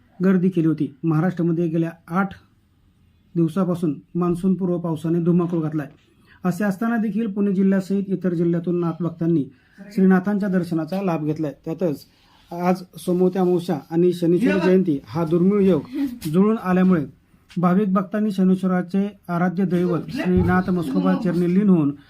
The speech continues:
आपल्या मनोकामना नाथचरणी सांगितल्या. पहाटे चार वाजता श्रीनाथाची महापूजा होऊन गाभारा बंद करण्यात आला. पुन्हा सकाळी सहा वाजता मुख्य गाभारा दर्शनासाठी खुला करण्यात आला.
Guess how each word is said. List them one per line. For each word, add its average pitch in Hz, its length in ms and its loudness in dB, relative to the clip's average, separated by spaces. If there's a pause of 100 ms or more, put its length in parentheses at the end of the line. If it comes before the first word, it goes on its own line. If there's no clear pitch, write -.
(200)
आपल्या 190 460 2
मनोकामना 180 600 2 (440)
नाथचरणी 185 540 0
सांगितल्या. 151 400 -2 (760)
पहाटे 196 240 2
चार 202 220 0
वाजता 214 340 -2
श्रीनाथाची 190 580 0
महापूजा 180 500 0
होऊन 180 380 0
गाभारा 170 300 0
बंद 170 240 0
करण्यात 165 340 -2
आला. 175 180 -4 (100)
पुन्हा 165 220 0
सकाळी 160 360 -8
सहा 165 280 -2
वाजता 190 340 -6 (380)
मुख्य 190 300 2
गाभारा 190 340 4
दर्शनासाठी 165 720 -2
खुला 175 160 -2
करण्यात 165 320 -4
आला. 160 140 -4